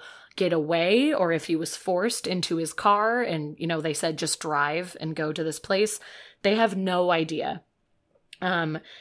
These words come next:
he was found, uh, in the parking lot of a police station in a nearby town called Bentley.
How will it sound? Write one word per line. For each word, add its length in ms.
he 180
was 220
found, 600
uh, 380
in 260
the 80
parking 460
lot 300
of 280
a 120
police 460
station 600
in 100
a 80
nearby 320
town 300
called 300
Bentley. 580